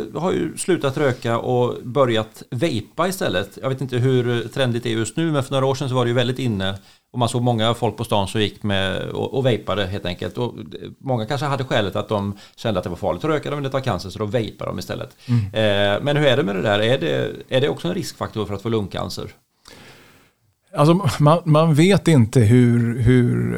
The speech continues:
Speaker 2: eh, farligt det är med vaping. Eftersom vanliga cigaretter är så väldigt farliga så är det ju sannolikt så att det är bättre att vejpa än att, att röka, eh, vanlig tobak. Eh, eh, och en del hävdar ju då att man kan använda e-cigaretter eller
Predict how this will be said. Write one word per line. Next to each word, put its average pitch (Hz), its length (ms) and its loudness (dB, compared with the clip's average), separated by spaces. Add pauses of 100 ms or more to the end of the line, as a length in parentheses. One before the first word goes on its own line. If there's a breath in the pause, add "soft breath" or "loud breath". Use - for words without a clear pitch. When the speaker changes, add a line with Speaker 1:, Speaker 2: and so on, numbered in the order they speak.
Speaker 2:
eh, - 260 -6
farligt 117 460 2
det 110 100 0
är 98 40 -2
med 104 160 -2
vaping. 110 440 -2
Eftersom 131 380 2
vanliga 147 300 6
cigaretter 120 460 4
är 98 40 2
så 110 60 4
väldigt 123 380 2
farliga 92 400 0
så - 140 -2
är 101 120 0
det 107 60 -2
ju 110 60 -4
sannolikt 120 460 2
så 110 80 2
att 101 120 -4
det 95 480 -4
är 85 160 -6 (160)
bättre 117 480 0 (120)
att 104 120 0
vejpa 104 520 0
än 95 200 -2
att, 101 200 -8
att - 160 -8
röka, 98 420 -4 (180)
eh, 87 240 -8
vanlig 120 540 -4
tobak. 160 520 -2
Eh, 87 280 -6 (640 loud breath)
eh, 110 180 2
och 123 300 4
en 123 140 8
del 151 480 6 (220)
hävdar 123 380 4
ju 135 80 2
då 95 200 0
att - 220 -6
man 98 160 0
kan 107 200 0
använda 113 440 2
e-cigaretter 107 760 -2
eller - 320 -6